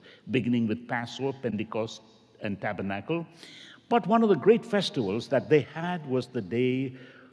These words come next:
of Atonement. The one time in a year, just one time, the high priest went into the temple. He made first covering for himself, covered himself, and the blood was, was very important. And then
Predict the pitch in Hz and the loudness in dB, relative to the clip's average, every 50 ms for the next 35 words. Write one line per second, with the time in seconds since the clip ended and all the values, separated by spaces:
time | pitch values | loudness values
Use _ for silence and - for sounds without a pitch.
0 | _ - 120 123 120 - 120 - - - 131 110 110 98 90 82 82 82 82 92 | _ 0 0 2 2 2 0 -2 0 -2 -2 0 0 -2 -2 -2 -4 -4 -2 -2
1 | 104 - 98 104 113 135 139 170 170 - - 156 156 160 170 175 175 175 170 165 | -2 -2 -2 -2 0 0 0 0 -2 -4 -6 -6 -6 -4 -4 -2 -2 -2 0 0
2 | 151 120 92 87 - 135 120 - - 110 98 101 120 135 170 175 - - - 160 | 0 0 -2 -4 -6 -6 -8 -8 -12 -12 -6 -4 -4 -4 -4 -4 -8 -10 -12 -10
3 | 156 175 175 143 113 98 95 117 135 135 131 131 143 143 135 143 - - 120 131 | -8 -8 -6 -6 -6 -6 -6 -6 -6 -8 -6 -6 -4 -4 -4 -4 -8 -8 -8 -6
4 | 139 143 135 127 127 143 120 131 123 131 - 151 147 151 147 147 - 104 82 - | -6 -6 -8 -10 -10 -8 -8 -8 -8 -8 -8 -8 -6 -6 -8 -8 -8 -10 -10 -10
5 | - - _ _ - - - - - - - - - 170 208 220 220 196 175 165 | -14 -18 _ _ -20 -20 -20 -20 -20 -20 -18 -4 2 2 4 4 4 2 2 4
6 | 170 175 180 170 170 165 143 - - - - - - - 135 175 180 - - - | 4 6 8 10 10 10 8 4 -4 -10 -16 -12 -2 2 2 4 4 2 -2 -8
7 | - - - - - - - _ _ _ _ - - - _ _ _ _ _ _ | -12 -20 -20 -20 -20 -20 -20 _ _ _ _ -20 -20 -20 _ _ _ _ _ _
8 | _ _ _ - - 220 240 220 240 233 214 170 - 196 190 190 185 165 - - | _ _ _ 2 6 6 8 8 8 6 4 4 4 4 6 6 6 4 2 2
9 | - 120 113 101 98 95 101 - - - - 110 107 110 110 113 110 110 - - | 2 2 2 4 4 2 0 -2 -4 0 2 2 4 4 2 2 0 -2 -2 -2
10 | 117 110 117 110 113 - 113 104 101 95 92 92 85 110 92 85 - 120 120 113 | 0 0 0 -2 -4 -4 -4 -4 -4 -6 -6 -4 -4 -4 -4 -2 0 0 2 2
11 | 107 104 110 110 - 95 95 104 117 107 123 - 127 123 123 - - - 123 117 | 0 -2 -6 -10 -12 -8 -4 -2 -2 -2 -2 0 0 0 0 -2 -6 -6 -4 -4
12 | 110 113 117 107 98 117 107 - - - - 113 117 117 117 120 117 107 110 127 | -2 -2 -4 -2 0 0 -2 -2 -4 -10 -6 -4 -2 0 0 0 -2 -2 -2 -4
13 | 120 110 - 131 135 - - 135 135 131 120 - 175 277 170 135 113 | -4 -4 -4 -6 -8 -6 -6 -6 -6 -4 -2 -2 0 0 0 0 -2